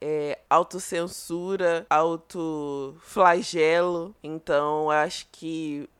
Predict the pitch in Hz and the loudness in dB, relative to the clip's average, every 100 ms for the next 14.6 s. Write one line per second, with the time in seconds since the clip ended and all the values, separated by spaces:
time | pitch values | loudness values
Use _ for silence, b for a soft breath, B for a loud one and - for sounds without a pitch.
0 | - 165 - 185 170 143 147 170 151 165 | -8 -6 -4 -6 -8 -16 -12 -12 -6 -2
1 | 156 151 - 175 190 190 165 170 156 - | -2 -2 2 4 4 2 -2 2 0 0
2 | - 170 170 170 214 147 156 160 131 143 | -4 -4 -6 -4 -2 -2 -4 -6 0 2
3 | 131 127 151 156 156 143 143 175 180 180 | 2 -2 -2 -2 -2 -4 -2 2 2 2
4 | 165 - 175 175 175 165 143 151 160 - | -8 -10 -10 -8 -6 2 6 6 6 -4
5 | - - 131 127 131 160 156 156 156 160 | -20 -14 -12 -14 -6 -4 -4 -6 0 0
6 | 151 - 127 151 - 170 160 170 175 - | 0 -4 -6 -6 -8 -6 -4 -2 -4 -8
7 | - - 185 185 - 175 - 180 165 - | -8 -6 -6 -6 -12 -18 -8 -6 -6 -2
8 | 156 156 175 - - 147 165 180 170 180 | -2 -2 -6 -10 -20 -4 -4 -4 -6 -8
9 | - - 160 170 - 156 - 143 147 131 | -8 -6 -6 -8 -12 -20 -20 -16 -14 -14
10 | - 143 - 160 147 151 139 139 - - | -14 -16 -14 -12 -8 -8 -8 -10 -12 -14
11 | - 175 175 165 160 160 156 156 175 - | -2 0 2 0 -2 -2 -4 -6 -8 -16
12 | - - 147 170 170 165 156 175 - 160 | -14 -12 -10 -10 -10 -10 -10 -12 -16 -10
13 | 165 - - - 143 147 156 - 156 151 | -10 -10 -14 -14 -6 -4 -4 -2 2 2
14 | 139 160 151 135 135 131 | 0 -4 -2 0 -2 -6